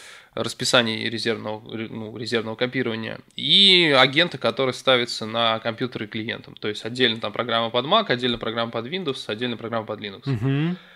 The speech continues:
Speaker 1: Вот. И та часть, которая заведует вот, э, расписаниями, метаданными, местами хранения файлов, э, информацией о том, какие диски, куда бэкапятся, м,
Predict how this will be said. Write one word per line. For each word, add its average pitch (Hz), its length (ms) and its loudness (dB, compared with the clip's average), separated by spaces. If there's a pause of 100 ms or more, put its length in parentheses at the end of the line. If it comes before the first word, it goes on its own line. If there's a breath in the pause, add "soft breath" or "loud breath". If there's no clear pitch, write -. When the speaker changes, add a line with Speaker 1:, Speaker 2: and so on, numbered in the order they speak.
(200 loud breath)
Speaker 1:
Вот. 123 540 6
И 147 340 0
та 156 160 6
часть, 151 280 6
которая 131 440 4
заведует 127 600 4
вот, 117 260 -8
э, 120 140 4
расписаниями, 127 800 0
метаданными, 117 1120 0
местами 113 440 -4
хранения 110 460 -4
файлов, 110 520 -2 (180)
э, 110 480 -4
информацией 117 640 0
о - 20 0
том, 117 220 2
какие 113 460 -4
диски, 113 720 -4 (100)
куда 107 520 -2 (840 loud breath)
бэкапятся, 110 1300 0 (380 soft breath)
м, 107 640 -8